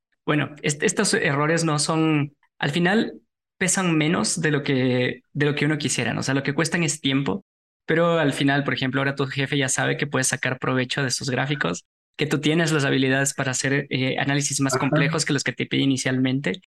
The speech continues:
Speaker 1: y pues, eh, a la larga es ganancia, ¿no? Eh, este, este de nuevo es aprendizaje que, que no se desperdicie.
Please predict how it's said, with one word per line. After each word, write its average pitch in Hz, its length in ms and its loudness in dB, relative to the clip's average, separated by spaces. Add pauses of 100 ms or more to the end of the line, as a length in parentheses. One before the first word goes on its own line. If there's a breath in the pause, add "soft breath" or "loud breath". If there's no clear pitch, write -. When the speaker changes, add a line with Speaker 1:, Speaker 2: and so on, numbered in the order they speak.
(260)
Speaker 1:
y 202 120 2
pues, 180 400 2
eh, 143 260 2
a 143 80 0
la 151 100 2
larga 160 320 0
es 151 100 -2
ganancia, 131 460 0
¿no? 123 240 -2 (100)
Eh, 131 240 -2
este, 151 440 0
este 151 320 0
de 135 100 2
nuevo 139 180 2
es 147 100 0
aprendizaje 127 600 -2
que, 123 320 -2 (340)
que 165 100 2
no 175 80 4
se 185 120 2
desperdicie. 131 580 0